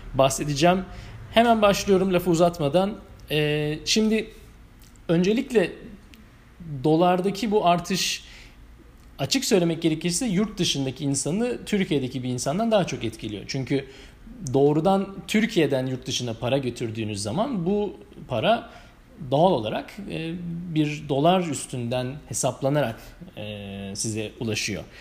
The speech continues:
Şöyle bir örnekle izah edersem, gerçek bir örnekle izah, açıklamak gerekirse daha zannediyorum, e, belli olacak. Ben on yıl önce Tayvan'a ilk geldiğim zaman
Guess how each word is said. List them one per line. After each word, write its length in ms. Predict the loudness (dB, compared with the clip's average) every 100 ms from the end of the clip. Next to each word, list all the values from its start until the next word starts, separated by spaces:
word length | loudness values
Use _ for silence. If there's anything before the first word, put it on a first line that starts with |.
| -20 -20 -16 -4
Şöyle 320 | 2 2 2
bir 60 | 0
örnekle 640 | -2 -4 -6 -6 -4 -6 -14 -8
izah 300 | -2 -2 2
edersem, 480 | 2 2 2 -2
gerçek 400 | 0 0 0 -2
bir 60 | 0
örnekle 340 | -2 -4 -4
izah, 320 | -6 -4 -8 -8
açıklamak 440 | -10 -6 -6 -4
gerekirse 520 | -6 -6 -6 -4 -2
daha 360 | 0 0 -2 -8 -20 -6
zannediyorum, 520 | -4 -2 -2 -4 -4 -10 -10
e, 260 | -8 -8 -6
belli 220 | -4 -2 -2
olacak. 420 | -2 -4 -4 -8 -8
Ben 280 | 0 0 2
on 240 | 2 2
yıl 160 | 2 2
önce 420 | 0 -2 -4 -6 -16 -20 -12 0
Tayvan'a 300 | 2 2 0
ilk 180 | 0 2
geldiğim 400 | 2 2 0 0
zaman 300 | -2 -4